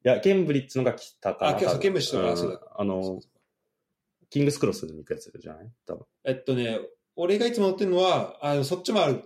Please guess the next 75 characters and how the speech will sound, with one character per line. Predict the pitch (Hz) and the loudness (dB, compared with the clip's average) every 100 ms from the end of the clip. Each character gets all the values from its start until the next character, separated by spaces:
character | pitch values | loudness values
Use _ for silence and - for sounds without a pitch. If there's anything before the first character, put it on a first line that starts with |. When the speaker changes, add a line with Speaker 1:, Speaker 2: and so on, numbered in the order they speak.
| - | -6
Speaker 2:
か | 104 | -2
も | 95 | -2
し | - | -2
れ | |
な | 110 | -8
い | |
け | 98 | -8
ど、 | 98 98 | -8 -8
Speaker 1:
う | |
ん。 | 143 | -10
Speaker 2:
い | |
つ | 131 | -8
も | 117 | -6
リ | 110 | 0
バ-、 | 139 151 - | 0 0 -4
リ | 131 | -2
バ | 139 | 0
プ | 151 | 0
ー | 151 | 0
ル | 139 | -2
ス | 135 | -4
ト | 135 | -6
リ | 107 | -6
ー | |
ト | - | -6
ま | - | 0
で | |
Speaker 1:
あ | 117 120 | 4 4
ー、 | 113 | 4
そ | 131 | 2
う | 92 | -2
な | |
ん | 80 | -4
だ。 | 76 | -14
Speaker 2:
乗 | - | -20
っ | |
て | |
る。 | - 101 92 - | -20 -20 -20 -14
う | |
ん。 | 85 | -14
Speaker 1:
う | |
ん。 | 78 85 _ _ _ _ _ _ _ _ _ _ _ | -14 _ _ _ _ _ _ _ _ _ _ _ _
Speaker 2:
そ | - 95 | -18 -14
う、 | |
そ | 95 | -6
れ | 160 160 | 0 2
が | 170 | 2
ま | |
あ | 160 | 0
普 | 135 | -4
通 | 151 | -6
に | |
片 | 135 - 175 | -8 -8 -6
道 | 180 180 | -6 -2
で | 180 | 0
二 | 170 131 | 2 0
十 | 135 156 170 175 - | -2 -2 -6 -6 -6
ポ | 180 | -4
ン | 170 165 | -4 -4
ド | |
ぐ | 165 | -4
ら | 117 | -4
い | |
す | - | -6
る | 92 | -8
か | |
ら。 | - | -2
Speaker 1:
結 | 147 | -2
構 | 98 | -2
す | - | -4
る | 87 | -4
よ | 76 | -4
ね。 | 78 | -10
Speaker 2:
う | |
ん。 | - | -18